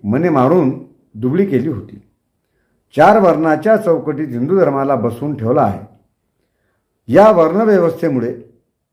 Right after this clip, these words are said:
आम्हाला आमची लायकी ब्राह्मणांपेक्षाही श्रेष्ठ असली तरी गुलामगिरीची कामे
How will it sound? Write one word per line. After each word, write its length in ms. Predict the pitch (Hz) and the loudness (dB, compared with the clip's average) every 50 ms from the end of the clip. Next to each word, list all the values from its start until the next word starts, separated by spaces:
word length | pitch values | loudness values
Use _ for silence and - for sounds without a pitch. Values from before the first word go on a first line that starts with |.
| _ _ _ _ _ _ _ _ | _ _ _ _ _ _ _ _
आम्हाला 360 | - 117 127 147 170 190 208 214 | -4 0 2 4 6 6 6 6
आमची 340 | 190 165 160 - 190 196 | 4 2 0 -2 -2 0
लायकी 380 | 170 143 147 139 147 180 151 120 - - - - _ _ _ _ _ _ _ _ _ _ _ | 2 0 0 -2 -4 -4 -4 -4 -6 -8 -14 -20 _ _ _ _ _ _ _ _ _ _ _
ब्राह्मणांपेक्षाही 1000 | 104 98 120 123 127 139 156 185 214 233 226 196 208 196 202 - 202 208 214 202 | -10 -6 -4 -2 0 2 4 4 4 4 2 2 0 0 0 2 0 2 2 2
श्रेष्ठ 380 | 208 - 170 190 196 196 - 202 | 0 0 0 0 0 0 0 0
असली 280 | 185 170 - 185 196 196 - - | 0 0 0 -2 -4 -2 0 0
तरी 200 | 170 - 202 - - - - - _ _ _ _ _ _ _ _ _ _ _ _ _ _ _ _ _ | 0 2 0 -2 -2 -6 -12 -20 _ _ _ _ _ _ _ _ _ _ _ _ _ _ _ _ _
गुलामगिरीची 680 | 104 101 127 175 202 220 208 180 170 170 175 175 175 180 | -6 0 2 4 4 4 4 2 0 -2 -4 -4 -6 -6
कामे 340 | - 143 127 139 165 190 | -2 -2 0 0 0 -2